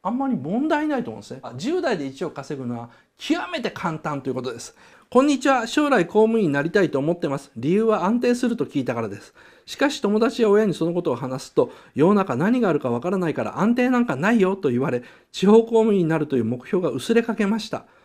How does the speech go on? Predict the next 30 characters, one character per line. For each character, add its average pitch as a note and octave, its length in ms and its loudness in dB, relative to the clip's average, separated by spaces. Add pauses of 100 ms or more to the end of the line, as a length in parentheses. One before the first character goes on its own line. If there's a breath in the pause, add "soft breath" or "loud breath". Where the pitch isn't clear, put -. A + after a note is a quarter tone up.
(140 soft breath)
岡 F3+ 160 4
田 A3+ 100 4
先 A3+ 220 0
生 A3 100 4
は C#3+ 100 2
地 - 140 0
方 A#3 180 4
公 A#3 140 -2
務 A3+ 200 4
員 C3+ 140 0
イ C3 80 -8
コ F#3+ 120 2
ー D#3+ 40 4
ル B2 100 2
安 E3+ 200 0
定 G3 180 6
と F#3+ 80 2
い - 20 4
う F3+ 60 0
の C3 80 -2
は A2 60 -6
正 A3 280 -2
し B3 120 -4
い - 20 -8
と F#3+ 80 -2
思 F#3 160 -2
い F#3+ 40 -4
ま G3+ 120 -2
す G#3 100 -14
か？ F3 240 -4